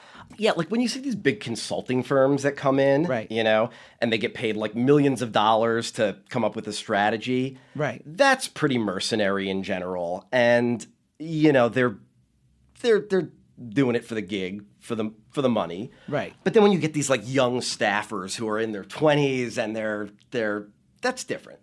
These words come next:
Speaker 1: Then they care,
Speaker 2: Right.
Speaker 1: you know?
Speaker 2: Yeah, they're in it for the right reasons.
Speaker 1: Exactly.
Speaker 2: So then you're working on this,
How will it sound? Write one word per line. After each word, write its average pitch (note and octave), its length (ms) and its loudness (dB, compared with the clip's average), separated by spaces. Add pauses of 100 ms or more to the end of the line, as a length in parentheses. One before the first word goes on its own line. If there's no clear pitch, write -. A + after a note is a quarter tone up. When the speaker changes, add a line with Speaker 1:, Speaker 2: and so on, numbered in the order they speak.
(140)
Speaker 1:
Then G#3 220 2
they F3+ 120 2
care, - 440 -14 (120)
Speaker 2:
Right. C#3+ 200 0
Speaker 1:
you A#2 40 2
know? G#2+ 340 -2
Speaker 2:
Yeah, D#3+ 200 2
they're D#3 160 2
in G3 80 6
it F3+ 80 0
for F3+ 80 -6
the D3+ 80 0
right C3+ 200 0
reasons. A2 340 -6
Speaker 1:
Exactly. A#2 520 -2 (400)
Speaker 2:
So G#3+ 220 4
then G3+ 160 2
you're G3 120 2
working G#3+ 360 0
on F#3+ 200 4
this, F3 460 2